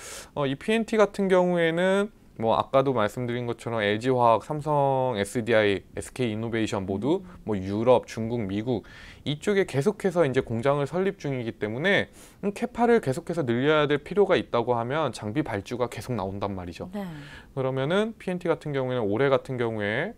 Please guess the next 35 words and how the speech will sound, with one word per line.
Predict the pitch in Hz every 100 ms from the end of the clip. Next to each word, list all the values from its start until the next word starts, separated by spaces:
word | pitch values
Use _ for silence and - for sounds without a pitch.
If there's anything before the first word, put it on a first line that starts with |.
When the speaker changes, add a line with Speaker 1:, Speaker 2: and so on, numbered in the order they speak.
| -
Speaker 1:
굉장히 | - 101 104
좀 | - -
어닝 | 95 131
서프라이즈를 | 143 139 135 127 117 120 113
달성할 | 110 98 113 107
가능성도 | - - 127 151 160 143
높고요. | 101 - - 104 98 110
Speaker 2:
음. | 208 202 180 165 160
Speaker 1:
네, | 107 101
내년에도 | 95 98 127 131 113 185
계속해서 | 202 107 113 110 104
이런 | 95 98 98 165
실적 | - 190 - 185
모멘텀을 | 113 113 117 110 107 165
가지고 | - 107 151
갈 | 156
가능성이 | - 110 98 120 101
높다. | 98 - 90 92 - 170
Speaker 2:
네. | 180 151 139 - 240
Speaker 1:
이 | 175 160 147
이 | 165
차 | 226
전지가 | 233 202 127 120 175 131 101
이번 | 127 170 104
이 | 113
분기는 | 143 208 170 143 104 117 151 135
실적이 | - - 165 147
굉장히 | - 107 190 233
좋지 | - 104 143
않을 | 98 139 160
거예요. | 165 104 95 131 165
Speaker 2:
음. | 233 240 233 220
Speaker 1:
그렇기 | 127 123
때문에 | - 127 127
뭐 | 104 98 95 92